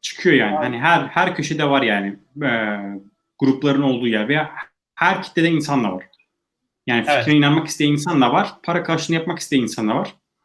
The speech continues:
Speaker 1: Önemli olan sen ne istiyorsun? Hani onu, onu, onu arayıp bulman gerekiyor. Biz yaptık zamanında hani,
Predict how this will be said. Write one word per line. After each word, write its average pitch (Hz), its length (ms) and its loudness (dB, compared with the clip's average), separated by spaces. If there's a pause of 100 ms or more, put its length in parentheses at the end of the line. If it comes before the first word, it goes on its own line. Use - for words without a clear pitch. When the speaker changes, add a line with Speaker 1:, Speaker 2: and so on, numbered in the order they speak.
(340)
Speaker 1:
Önemli 180 300 4
olan 151 140 4
sen 175 220 0
ne 170 60 4
istiyorsun? 208 760 -2
Hani 165 140 -2
onu, 185 140 -2
onu, 185 180 0
onu 180 200 0
arayıp 127 240 2
bulman 165 260 4
gerekiyor. 101 420 0 (340)
Biz 185 160 -2
yaptık - 300 2
zamanında 110 460 4
hani, 120 280 -2